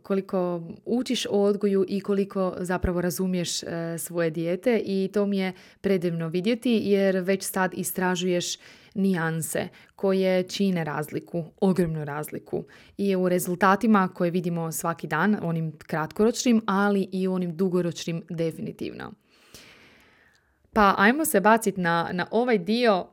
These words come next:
gdje kažeš, zanima te razlika u potrebi djece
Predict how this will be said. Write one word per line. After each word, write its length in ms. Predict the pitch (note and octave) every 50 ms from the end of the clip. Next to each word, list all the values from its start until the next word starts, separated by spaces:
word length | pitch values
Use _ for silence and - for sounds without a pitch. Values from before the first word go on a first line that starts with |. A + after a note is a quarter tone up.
| -
gdje 640 | G3 F#3 G3 E3+ G3 F#3+ F#3+ F#3+ F#3 F3+ F3+ - _ _ _ _
kažeš, 480 | - G#3+ G#3+ A#3 A3+ A3+ G#3 - - -
zanima 480 | G#3 E3+ F#3+ F#3 G3 A3+ B3 B3+ B3
te 220 | A3 - G3+ F#3+ F#3+
razlika 680 | G3 G#3 A3+ B3 G3+ G3 F#3 F#3 - F3 E3 D#3+ - - _ _ _ - _ _ _ -
u 280 | F3+ F#3+ F#3+ F#3 - - - _ _
potrebi 560 | - B3+ C4 C#4 C#4 - A3 F#3+ E3 D#3+ F3
djece 580 | D#3+ F3 F3+ F3 F3 E3+ E3+ - - C#3 D3